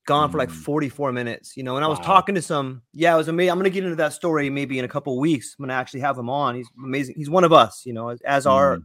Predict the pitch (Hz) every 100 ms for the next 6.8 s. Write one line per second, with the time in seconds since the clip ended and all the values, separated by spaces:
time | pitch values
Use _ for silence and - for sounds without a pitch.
0 | 143 135 139 127 127 120 117 117 _ _
1 | _ _ _ _ _ _ 120 117 110 110
2 | - _ _ _ _ _ - - _ _
3 | 165 165 214 202 151 120 143 175 143 -
4 | - 160 151 143 - 135 123 120 117 110
5 | 92 - 160 156 160 156 120 127 123 233
6 | 190 135 117 113 127 113 104